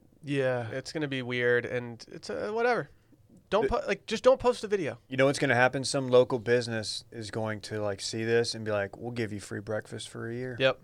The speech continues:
Speaker 3: To all the
Speaker 2: That's the move, actually.
Speaker 3: Yeah.
Speaker 2: She just needs to chill.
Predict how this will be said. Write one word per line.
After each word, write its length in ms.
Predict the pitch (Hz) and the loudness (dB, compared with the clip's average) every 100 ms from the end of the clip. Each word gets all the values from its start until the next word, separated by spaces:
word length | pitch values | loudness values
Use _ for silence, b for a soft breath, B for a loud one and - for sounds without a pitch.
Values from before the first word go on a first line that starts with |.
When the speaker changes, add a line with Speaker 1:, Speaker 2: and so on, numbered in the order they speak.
| _ - | _ -6
Speaker 3:
To 100 | 120 | 2
all 220 | 117 120 | 4 4
the 260 | 113 104 98 - _ _ _ _ _ _ _ - | 0 -4 -8 -20 _ _ _ _ _ _ _ -8
Speaker 2:
That's 160 | 165 - | -6 -2
the 80 | |
move, 240 | 208 220 131 | 2 2 4
actually. 400 | 117 - 127 123 127 | 0 0 -6 -6 0
Speaker 3:
Yeah. 220 | 123 110 - _ _ _ _ _ _ _ _ _ _ _ _ _ _ _ _ _ _ _ _ _ _ _ _ _ _ | 0 -2 -10 _ _ _ _ _ _ _ _ _ _ _ _ _ _ _ _ _ _ _ _ _ _ _ _ _ _
Speaker 2:
She 200 | - - | -12 -10
just 200 | 123 117 | -10 -12
needs 200 | 131 120 | -12 -14
to 60 | - | -14
chill. 320 | - 104 104 | -14 -14 -16